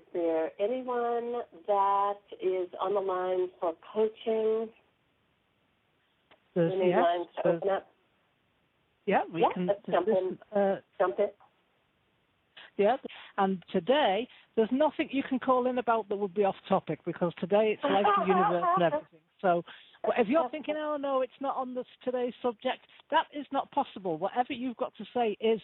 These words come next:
Speaker 2: today's subject. And the
Speaker 1: <laughs>
Speaker 2: first person, the last four digits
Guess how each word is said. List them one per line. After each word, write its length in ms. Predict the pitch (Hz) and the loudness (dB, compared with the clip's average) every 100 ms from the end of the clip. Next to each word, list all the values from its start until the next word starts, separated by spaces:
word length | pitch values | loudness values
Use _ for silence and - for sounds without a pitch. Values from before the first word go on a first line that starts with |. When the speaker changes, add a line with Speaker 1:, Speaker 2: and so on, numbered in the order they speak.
| - | -4
Speaker 2:
today's 300 | 196 196 180 | 0 0 2
subject. 420 | 208 175 - 151 - _ 196 | -2 -2 -2 -2 -4 _ 0
And 160 | 190 | 2
the 160 | 196 190 | 0 -2
Speaker 1:
<laughs> 120 | 262 | 2
Speaker 2:
first 240 | 262 320 - _ | 2 2 0 _
person, 420 | 190 180 - 190 | -2 -2 -4 -6
the 100 | 180 | -4
last 280 | 180 247 - _ _ - - | -2 -2 -2 _ _ -2 0
four 220 | 277 320 | 0 -2
digits 420 | 247 196 - 160 | -4 -6 -8 -16